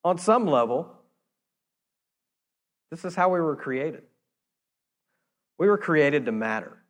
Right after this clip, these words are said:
We were created to worship. We were created to do something with our lives, and we also want others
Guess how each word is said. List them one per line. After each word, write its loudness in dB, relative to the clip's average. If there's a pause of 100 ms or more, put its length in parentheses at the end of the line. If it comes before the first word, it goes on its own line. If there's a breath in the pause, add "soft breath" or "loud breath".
(720)
We -8
were -8
created 0
to 0
worship. -4 (720)
We 2
were 6
created 4
to -2
do 4
something 0
with 4
our 4
lives, 4
and 0
we 2
also 4
want 4
others 4